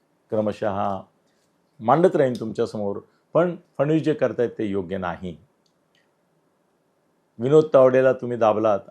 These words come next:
आज विनोद तावडे राष्ट्रीय पातळीवरचा मोठा नेता झाला, मोदी शहांच्या मध्ये बसतो.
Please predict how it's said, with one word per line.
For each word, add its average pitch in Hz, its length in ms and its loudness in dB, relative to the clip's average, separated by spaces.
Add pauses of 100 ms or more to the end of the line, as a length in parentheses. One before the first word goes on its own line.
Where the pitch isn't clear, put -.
आज 107 140 -4
विनोद 113 320 -6
तावडे 110 220 0
राष्ट्रीय 104 640 -6 (120)
पातळीवरचा 101 580 -4
मोठा 92 320 -6
नेता 92 280 -8
झाला, 90 240 -10
मोदी 90 320 -10
शहांच्या 90 440 -12
मध्ये 87 200 -8
बसतो. - 320 -14